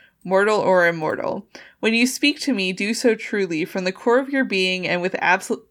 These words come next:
and with absence of manipulation or mimicry. This will decide your qualities. This will color your light in the dark. For each, elaborate your thoughts. For those of you true in spirits, I will respond.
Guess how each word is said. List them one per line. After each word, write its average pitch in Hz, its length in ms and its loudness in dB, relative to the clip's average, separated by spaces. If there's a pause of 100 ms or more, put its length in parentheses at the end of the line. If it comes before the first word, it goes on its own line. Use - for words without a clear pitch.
(100)
and 196 140 2
with 196 200 -2
absence 233 520 2
of 190 100 -2
manipulation 190 720 0
or 165 100 -2
mimicry. 170 720 -6 (340)
This 233 180 0
will 254 100 4
decide 214 420 2
your 202 100 0
qualities. 165 720 2 (300)
This 240 200 0
will 240 100 2
color 254 340 2
your 233 180 0
light 196 280 4
in 190 100 -2
the 185 100 0
dark. 165 460 0 (340)
For 262 160 2
each, 269 360 2
elaborate 240 600 2
your 208 140 2
thoughts. - 580 -2
For 220 180 2
those 233 280 2
of 269 120 -2
you 226 160 -6
true 262 360 -2
in 254 160 0
spirits, 196 640 0
I 185 120 4
will 185 160 2
respond. 180 760 -2